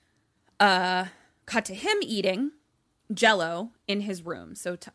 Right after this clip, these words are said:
time has passed. He can still barely fucking move. And there are two, his two little orange pills on a doily.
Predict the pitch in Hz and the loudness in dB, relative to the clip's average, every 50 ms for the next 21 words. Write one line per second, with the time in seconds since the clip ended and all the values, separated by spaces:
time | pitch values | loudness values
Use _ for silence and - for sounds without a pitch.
0 | - - _ _ - - 190 175 170 165 - - 156 147 147 - - - - _ | -20 -20 _ _ -8 -6 -4 -4 -4 -6 -8 -8 -6 -6 -8 -8 -12 -16 -20 _
1 | _ _ _ _ _ _ _ _ _ - 240 - 233 220 214 - - - 269 262 | _ _ _ _ _ _ _ _ _ -6 -4 -2 -2 -2 -2 -2 -2 2 2 4
2 | 262 254 208 170 160 - _ - 208 214 226 233 226 214 202 175 - - - 185 | 4 2 0 -4 -14 -6 _ 2 2 4 4 2 2 0 -2 -4 -4 -4 -4 -4
3 | 170 - 175 175 165 156 110 78 - 226 233 - - _ _ _ _ _ _ _ | -4 -4 -8 -10 -10 -10 -10 -12 -12 -14 -14 -16 -20 _ _ _ _ _ _ _
4 | _ _ - 196 202 196 196 185 185 185 180 - - - - 214 208 202 202 196 | _ _ 0 0 0 0 0 0 0 0 0 -2 -4 -4 -2 -2 -4 -4 -4 -4
5 | 214 196 - - - - 220 214 196 208 208 196 - - 185 180 185 175 - - | -6 -6 -6 -6 -8 -8 -8 -6 -6 -6 -4 -4 -4 -4 -4 -6 -6 -8 -8 -6
6 | - 185 175 170 170 170 - - - 180 175 170 180 175 170 160 147 - 101 160 | -4 -2 -2 -2 -2 -4 -6 -8 -8 -8 -8 -8 -4 -2 -2 -2 -2 -4 -8 -10
7 | 233 262 | -10 -10